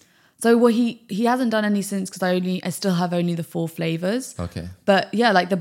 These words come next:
Speaker 1: boxes I have are the boxes I launched with. So when a s-, I, once I, once I messaged or emailed a buyer at Bailey and Sage and was like,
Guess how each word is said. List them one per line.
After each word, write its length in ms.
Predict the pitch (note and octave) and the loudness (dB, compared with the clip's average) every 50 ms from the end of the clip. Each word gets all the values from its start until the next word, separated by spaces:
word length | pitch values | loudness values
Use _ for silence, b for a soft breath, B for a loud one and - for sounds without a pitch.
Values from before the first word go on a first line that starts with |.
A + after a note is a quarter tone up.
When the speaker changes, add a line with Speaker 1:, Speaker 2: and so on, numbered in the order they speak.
| - A3 | 0 0
Speaker 1:
boxes 300 | A3+ - - - G#3+ F#3+ | -2 -2 -2 -6 -6 -4
I 100 | F#3 F3+ | -2 -2
have 500 | F3+ G3+ A#3+ A3+ F3+ E3+ E3+ E3 D#3+ - - - | -2 0 2 2 2 2 2 0 -6 -8 -6 -4
are 100 | F#3 E3+ | -2 -2
the 80 | F3 | 0
boxes 420 | E3 F3+ F#3+ G3 - - G3 F3+ F3 | 0 0 0 -2 -2 -6 -6 -2 -2
I 100 | F3 E3+ | 0 0
launched 460 | F3 F#3 G3 G#3+ G3 - - - - | 0 0 0 0 -2 -6 -8 -10 -8
with. 260 | D3 B2+ - - - | -8 -8 -8 -8 -8
So 200 | - - F#3 F3+ | -6 -4 -4 -2
when 340 | F3+ F#3 F#3 F#3 F3+ F3 E3+ b b b b b b b _ _ | -2 -2 0 0 0 -2 -4 b b b b b b b _ _
a 60 | - F#3+ | -2 -2
s-, 180 | E3+ - - - | -2 -2 -2 0
I, 100 | F#3+ F#3 | 0 0
once 400 | F3 E3+ - - F#3 G3+ G3+ F#3+ | 0 -2 -4 -4 -2 -2 -2 -2
I, 160 | F#3 F#3 F3 - | -2 -4 -6 -4
once 240 | - G3 G3 F3+ - | -4 -4 -2 -2 -2
I 200 | F#3 F3 E3+ D3+ - _ _ _ - | -2 -2 -4 -4 -8 _ _ _ -4
messaged 460 | E3+ F#3+ G#3 G#3 G#3 - G3+ F3+ F3 F3 | -2 -2 0 -2 -2 -4 -4 -2 -2 -2
or 60 | - | -2
emailed 420 | F3+ G3 G3 F#3+ F3 E3+ E3 D#3+ | -2 0 0 0 0 0 0 0
a 60 | E3 | -2
buyer 540 | D3+ - F3 F3+ F#3+ F3+ E3+ D#3+ D#3 D#3 D#3 - | -2 -2 -2 0 0 0 0 0 0 -2 -4 -6
at 160 | - - - | -8 -6 -4
Bailey 240 | F3 E3 E3 E3 E3 | -4 -2 -2 -2 -4
and 120 | D#3+ D#3+ | -4 -4
Sage 420 | - F3+ E3+ E3 C#3+ B2 C3 - | -4 -4 -2 -2 -2 -4 -6 -6
and 60 | E3+ E3 | -6 -6
was 120 | E3 D#3+ | -6 -6
like, 240 | D#3+ D#3 - - | -6 -8 -8 -12